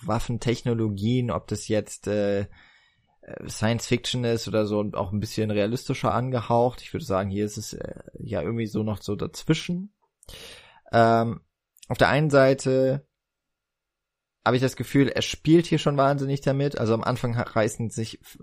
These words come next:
alle, also sind ja alle super vorlaut und, äh, nehmen die Sache gar nicht so richtig ernst und sind so, ja, hier, ne, jetzt sind die Marines da. Wir machen das jetzt hier grad mal, wir gehen da jetzt durch, wie immer.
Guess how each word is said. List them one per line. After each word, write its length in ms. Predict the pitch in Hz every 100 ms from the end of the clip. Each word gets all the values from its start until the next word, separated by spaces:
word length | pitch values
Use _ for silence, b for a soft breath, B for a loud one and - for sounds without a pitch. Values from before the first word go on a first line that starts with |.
| _
alle, 460 | 104 117 127 73 -
also 240 | 101 101
sind 160 | 98 113
ja 140 | 107
alle 200 | 120 135
super 260 | 131 131 107
vorlaut 640 | - 147 147 127 131 131
und, 460 | - 113 110 113 -
äh, 420 | 117 113 113 110 b b b -
nehmen 340 | 120 120 113
die 120 | 110
Sache 300 | 101 110 110
gar 140 | 107 107
nicht 140 | 110
so 80 | 120
richtig 320 | 120 - -
ernst 500 | 147 139 139 143 -
und 160 | 120 110
sind 160 | 123
so, 200 | - 117
ja, 200 | 123 156
hier, 380 | 156 147 165 165
ne, 280 | 156 175 -
jetzt 180 | - -
sind 140 | 151 - -
die 80 | 147
Marines 500 | 143 143 151 160 -
da. 480 | 143 135 135 147 _ _ _ _ _ _ - - _
Wir 140 | - 170
machen 280 | 156 160 156
das 180 | 147
jetzt 180 | 143 135
hier 160 | 151 131
grad 340 | - 131 127
mal, 220 | 127 127
wir 100 | 127
gehen 220 | 123 131 127
da 120 | 120
jetzt 260 | 113 -
durch, 400 | 175 175 180 170
wie 120 | 135 120
immer. 600 | 135 131 131 127 131